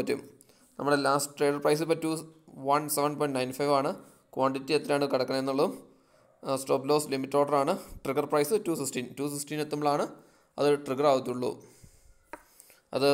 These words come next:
നമ്മുടെ പ്രൈസ് കാണുന്നത് ഇവിടെയാണ്, ടു സിക്സ്റ്റീൻ പോയിന്റ് ഫൈവിലേക്കാണ് നമ്മൾ അതിൻ്റെ ആ ലിമിറ്റ് ഓർഡറായിട്ട് ചെയ്യുന്നത്. നമുക്കിനി ഇത് മോഡിഫൈ ചെയ്യണോ ക്യാൻസൽ ചെയ്യണോ എന്തിനാണെന്ന് വെച്ചാൽ മോഡിഫൈ ചെയ്യണമെങ്കിൽ നമുക്ക് ഈ മോഡിഫൈയിൽ ക്ലിക്ക് ചെയ്താൽ മതി.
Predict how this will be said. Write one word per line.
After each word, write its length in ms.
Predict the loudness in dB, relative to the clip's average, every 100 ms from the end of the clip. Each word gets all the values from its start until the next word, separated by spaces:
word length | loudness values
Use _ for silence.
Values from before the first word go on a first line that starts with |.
| 4
നമ്മുടെ 200 | 2 2
പ്രൈസ് 200 | 2 2 2
കാണുന്നത് 200 | 0 2
ഇവിടെയാണ്, 240 | 2 2 -2
ടു 40 | -6 -6
സിക്സ്റ്റീൻ 260 | -8 -6 -4
പോയിന്റ് 200 | -4 -2
ഫൈവിലേക്കാണ് 560 | -4 -2 -4 -4 -4 -6 -12 _ _ _ _
നമ്മൾ 140 | -2 0
അതിൻ്റെ 260 | 0 -2 -6 -4
ആ 40 | -2
ലിമിറ്റ് 280 | -2 -6 -2
ഓർഡറായിട്ട് 320 | 0 0 0 -4 -4
ചെയ്യുന്നത്. 320 | -6 -6 -10 -20 _ _ _ _ -6
നമുക്കിനി 240 | -2 -2
ഇത് 60 | -2 0
മോഡിഫൈ 320 | 0 0 -2
ചെയ്യണോ 200 | -2 -2 0
ക്യാൻസൽ 220 | -2 0
ചെയ്യണോ 180 | -2 0
എന്തിനാണെന്ന് 320 | -2 -4 -2
വെച്ചാൽ 320 | -4 -6 -10 -4
മോഡിഫൈ 260 | -4 -2 -4
ചെയ്യണമെങ്കിൽ 320 | -2 -4 -6 -10 -20 _ -4
നമുക്ക് 180 | -2 0
ഈ 20 |
മോഡിഫൈയിൽ 340 | 0 2 2 2 0
ക്ലിക്ക് 160 | -2 -2
ചെയ്താൽ 160 | -2 0
മതി. 140 | -4